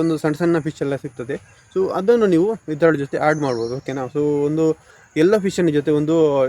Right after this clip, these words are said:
ಇದಾಗಿರುತ್ತೆ, ಅಂದರೆ ಒಂದು ಎಲ್ಲ ಫಿಶಿನ ಜೊತೆ ಒಂದು ಹೊಂದಾಣಿಕೆ ಆಗುತ್ತೆ ಈ ಫಿಶ್.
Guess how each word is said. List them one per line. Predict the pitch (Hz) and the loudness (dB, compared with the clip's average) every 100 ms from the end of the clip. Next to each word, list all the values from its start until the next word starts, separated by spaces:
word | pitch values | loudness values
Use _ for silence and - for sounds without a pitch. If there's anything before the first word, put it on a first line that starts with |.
| 127 151 | -2 0
ಇದಾಗಿರುತ್ತೆ, | 170 160 131 123 | 2 4 2 0
ಅಂದರೆ | 135 156 180 | -2 -2 -2
ಒಂದು | 151 156 143 | 0 0 2
ಎಲ್ಲ | 185 170 | 0 -2
ಫಿಶಿನ | 160 156 139 | -6 -4 -4
ಜೊತೆ | 135 151 | -2 -2
ಒಂದು | 156 202 - - - | -2 -4 -8 -20 -2
ಹೊಂದಾಣಿಕೆ | 165 196 190 135 | 2 4 4 2
ಆಗುತ್ತೆ | 120 - 131 | -2 -4 -10
ಈ | 127 | -8
ಫಿಶ್. | 123 | -10